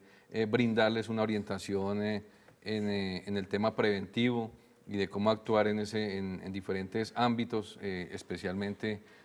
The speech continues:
cuando se trata de, de mujeres. Porque como veíamos ahorita en las cifras que estábamos manejando y estábamos tratando ahorita, eh, hay mujeres muy jóvenes, adolescentes y,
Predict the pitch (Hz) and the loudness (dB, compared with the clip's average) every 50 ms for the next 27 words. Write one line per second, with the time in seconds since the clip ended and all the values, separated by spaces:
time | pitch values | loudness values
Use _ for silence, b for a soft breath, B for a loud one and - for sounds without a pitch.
0 | B B - 123 120 113 107 104 101 107 104 - - 107 98 90 - 113 113 113 | B B 0 2 4 4 4 2 0 0 -2 0 0 -2 -2 0 0 0 2 2
1 | 104 101 92 87 - - - - 110 107 110 110 123 131 113 101 92 - - B | 2 0 -2 -6 -12 -12 -6 -4 -2 0 0 2 4 4 2 2 -2 -6 -12 B
2 | B B B B B B B - 120 120 120 120 127 123 120 120 123 131 151 151 | B B B B B B B -2 -2 0 0 2 4 4 6 6 6 6 6 4
3 | 139 123 120 113 - 143 139 131 117 104 113 110 120 131 127 - 123 - - 107 | 4 4 2 2 2 2 2 2 0 0 -2 -2 -2 -2 -2 -2 -4 -2 0 0
4 | 113 120 127 127 117 104 98 98 104 113 117 113 - 101 98 110 117 110 - 101 | 2 2 2 2 2 2 0 -2 -2 -2 -2 -2 -2 -2 -2 -2 -4 -4 -4 -4
5 | 90 - 95 98 113 120 127 117 - - 87 87 - b b b b b b b | -4 -2 -2 0 0 2 0 0 -2 -4 -10 -10 -12 b b b b b b b
6 | b b b _ - - 113 110 110 110 107 107 110 110 - - - _ - - | b b b _ -6 0 2 2 4 4 4 4 2 0 -2 -6 -18 _ -6 -2
7 | 110 113 120 123 127 135 139 143 143 147 143 139 135 135 139 143 139 131 131 123 | 0 2 4 4 4 4 4 2 2 2 4 6 6 6 6 4 2 4 4 6
8 | 120 123 123 131 131 127 - - - - _ - 98 101 101 98 95 92 - 117 | 6 6 4 4 2 0 -4 -10 -18 -16 _ -2 0 2 2 2 0 -2 -2 -2
9 | 113 120 117 117 - 113 110 110 107 - 85 95 98 95 92 90 87 92 | 0 0 -2 -2 -2 -2 -2 -2 -4 -6 -8 -6 -6 -4 -4 -6 -6 -8